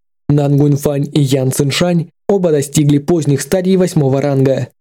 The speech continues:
Они изначально предполагали, что он вызовет на спарринг Фэн Хэн Юэ, поскольку с таким соперником у него было больше шансов на победу.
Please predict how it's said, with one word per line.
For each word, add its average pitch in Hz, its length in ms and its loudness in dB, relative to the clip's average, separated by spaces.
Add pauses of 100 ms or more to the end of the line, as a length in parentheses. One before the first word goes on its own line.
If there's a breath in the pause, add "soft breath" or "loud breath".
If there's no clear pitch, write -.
(380)
Они 202 240 2
изначально 202 480 0
предполагали, 143 840 0
что - 220 -4
он 202 140 0
вызовет 175 360 2
на 160 100 0
спарринг 147 480 -2
Фэн 147 300 -2
Хэн 147 220 0
Юэ, 156 500 2 (220)
поскольку 190 460 -2
с 147 40 -4
таким 147 280 -2
соперником 180 760 -2
у 160 40 0
него 147 240 2
было 143 220 0
больше 156 400 0
шансов - 380 -4
на 143 100 -2
победу. 147 520 -2